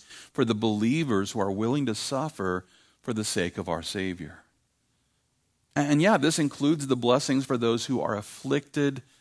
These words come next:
in their spirit because of the suffering we experience here in this world.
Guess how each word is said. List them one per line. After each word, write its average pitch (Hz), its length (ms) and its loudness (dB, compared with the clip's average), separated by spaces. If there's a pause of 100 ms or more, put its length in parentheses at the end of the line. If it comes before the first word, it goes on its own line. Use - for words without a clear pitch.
(140)
in 123 200 4
their 113 180 0
spirit 98 640 -2
because 98 320 -6
of 90 80 -6
the 92 100 -4
suffering 110 540 -4
we 101 120 -4
experience 87 840 -8 (480)
here 90 180 -2
in 80 120 -4
this 82 200 -8
world. 80 480 -10